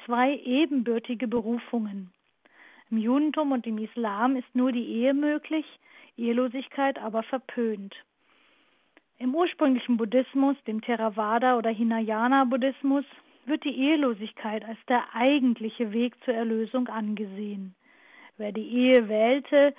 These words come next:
musste eine weitere Wiedergeburt abwarten, bis er die Erlösung durch Ehelosigkeit erreichen konnte. Drittens,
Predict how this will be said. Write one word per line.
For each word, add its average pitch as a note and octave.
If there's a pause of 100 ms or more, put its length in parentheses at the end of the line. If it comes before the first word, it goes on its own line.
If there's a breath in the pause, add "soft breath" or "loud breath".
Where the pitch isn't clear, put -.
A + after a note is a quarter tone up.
(320 loud breath)
musste C#4+
eine D#4
weitere B3
Wiedergeburt A3
abwarten, A3+
bis G#3+
er A3
die G#3
Erlösung A#3+
durch A3
Ehelosigkeit A#3+ (140)
erreichen A#3
konnte. F#3+ (2500 soft breath)
Drittens, C4+